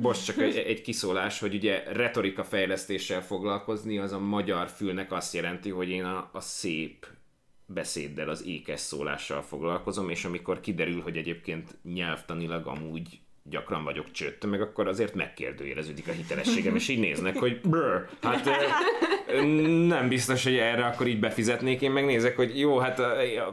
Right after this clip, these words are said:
az ógörög felosztás szerinti retorika mozgat engem, aminek ugyan része, hogy amúgy szépen beszélj, hiszen hogyha az nem jön össze, akkor az a patusz kategóriájában elronthat dolgokat, de hogy ezt a jelenséget, ö, valószínűleg utoljára a középsuliban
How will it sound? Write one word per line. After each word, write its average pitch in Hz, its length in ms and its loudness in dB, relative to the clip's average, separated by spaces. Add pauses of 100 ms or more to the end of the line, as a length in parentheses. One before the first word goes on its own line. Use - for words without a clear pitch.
(200)
az 117 320 2
ógörög 117 540 6
felosztás 104 640 2
szerinti 107 440 2
retorika 104 460 4
mozgat 104 420 2
engem, 123 240 4
aminek 156 320 2
ugyan 165 360 4
része, 165 920 2 (180)
hogy 123 300 2
amúgy 117 300 0
szépen 101 600 2
beszélj, 101 520 0
hiszen 98 320 -6
hogyha 90 260 -4
az 90 120 -2
nem 92 160 -4
jön 87 160 -4
össze, 82 260 -4
akkor 80 260 -2
az 73 120 -6
a 69 60 -8
patusz 85 340 -8
kategóriájában 73 800 -6
elronthat 76 320 -8
dolgokat, 95 360 -2
de 110 60 0
hogy 104 240 0 (600)
ezt - 200 -12
a 78 80 -6
jelenséget, 69 760 -6
ö, 65 140 -8
valószínűleg 60 460 -8
utoljára 64 480 -6 (320)
a 156 240 -14
középsuliban - 800 -16